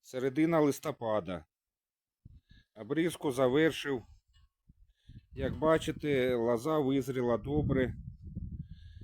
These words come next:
Це два сорти невкривного винограду, кишмиш Ютал, а також полуничний Шаповалова. Хочу показати, як я вкриваю виноград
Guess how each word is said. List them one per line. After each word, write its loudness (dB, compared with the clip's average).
Це 2
два 0
сорти -4
невкривного 2
винограду, 4
кишмиш -8
Ютал, 0
а 4
також -2
полуничний -4
Шаповалова. 4
Хочу -6
показати, 2
як 0
я 0
вкриваю 2
виноград 0